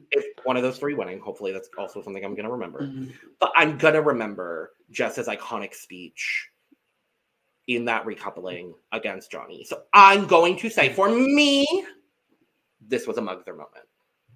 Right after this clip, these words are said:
Speaker 2: Good for her.
Speaker 1: For me. So, but yes. So Jess and Tina go to tell Courtney about what Aurelia had said to them.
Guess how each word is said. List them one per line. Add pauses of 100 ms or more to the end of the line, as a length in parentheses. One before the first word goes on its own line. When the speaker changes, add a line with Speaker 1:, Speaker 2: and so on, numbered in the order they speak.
(580)
Speaker 2:
Good
for
her.
Speaker 1:
For
me. (760)
So, (1600)
but
yes.
So (920)
Jess
and
Tina (140)
go
to
tell (440)
Courtney (840)
about (120)
what
Aurelia
had
said (220)
to
them.